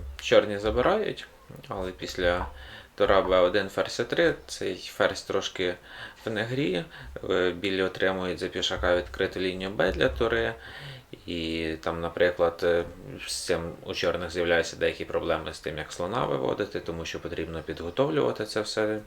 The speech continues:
Пішак на Б сім буде підвисати. Ось, і тут, е, звичайний варіант, е,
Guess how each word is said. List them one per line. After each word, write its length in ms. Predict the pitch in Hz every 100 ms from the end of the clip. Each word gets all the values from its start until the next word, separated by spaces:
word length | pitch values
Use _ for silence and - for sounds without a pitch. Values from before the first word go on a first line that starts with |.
| -
Пішак 420 | - 98 - 95 95
на 100 | 90
Б 140 | 92
сім 240 | - 98
буде 200 | 92 87
підвисати. 800 | 92 - 87 90 - 90 - - - - - - - - -
Ось, 400 | - - 107 107
і 140 | - 120
тут, 380 | - 156 - 143
е, 340 | 135 123 120 113 - - - -
звичайний 540 | 110 120 - 143 143
варіант, 540 | 113 113 131 175 170 120
е, 220 | 113